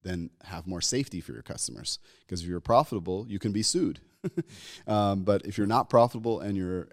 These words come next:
and you're holding a lot of bad loans, you, eh, you may not take a lot of risk. So you could, you could also become, you know, just, uh, it could just become a situation where the risk is somehow hidden from the customer.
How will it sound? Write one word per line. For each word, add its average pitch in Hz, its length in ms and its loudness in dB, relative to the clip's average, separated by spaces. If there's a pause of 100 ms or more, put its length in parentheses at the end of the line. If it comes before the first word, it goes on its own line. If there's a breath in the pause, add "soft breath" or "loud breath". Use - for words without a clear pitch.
and 95 120 -4
you're 90 360 -6
holding 101 260 -2
a - 20 -4
lot 95 140 2
of 87 60 -4
bad 90 200 -2
loans, 101 460 -4 (680)
you, 107 120 -10 (100)
eh, 101 140 -8
you 95 120 -6
may 95 160 -2
not 95 180 -6
take 127 180 -4
a 123 40 -6
lot 104 140 0
of 92 80 -6
risk. 101 380 -4 (200)
So - 180 -4
you 87 160 -4
could, 82 240 -8 (100)
you 92 100 -18
could 85 120 -6
also 87 240 -4
become, 85 460 -10 (460 soft breath)
you 82 80 -12
know, 80 160 -8
just, - 480 -6
uh, 80 440 -8 (640)
it - 80 -20
could 113 120 2
just 101 200 -2
become 98 260 -4
a 87 40 -2
situation 90 580 -4
where 82 220 -6 (280 soft breath)
the 95 80 -4
risk 107 240 0
is 92 80 -2
somehow 92 300 -4
hidden 90 400 -4
from 78 260 -10
the 73 100 -10
customer. 73 520 -10